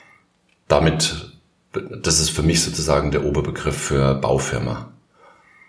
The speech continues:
Auch die Baufirma will Zeit sparen, weil die Baufirmen haben eine sehr, meist sehr gere-, ähm, meist sehr enge Terminschiene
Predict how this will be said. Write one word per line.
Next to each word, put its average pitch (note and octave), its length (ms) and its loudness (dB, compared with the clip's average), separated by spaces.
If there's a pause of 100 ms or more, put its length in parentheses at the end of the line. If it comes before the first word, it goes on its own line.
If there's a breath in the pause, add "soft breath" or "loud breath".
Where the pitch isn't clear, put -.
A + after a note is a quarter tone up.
(720 soft breath)
Auch D#2+ 140 -4
die - 100 0
Baufirma D2 920 2
will C2 160 -6
Zeit B1 300 -2
sparen, A#1 560 -6 (560)
weil C2+ 120 -4
die C#2 60 -10
Baufirmen D#2+ 600 2
haben D2 260 2
eine C#2 640 0 (420 loud breath)
sehr, F2 400 4
meist D#2+ 340 2
sehr D#2 260 6
gere-, D#2 420 0
ähm, D2 560 -2 (420)
meist D#2 360 0
sehr D#2 200 4
enge D#2 500 0
Terminschiene G2+ 840 2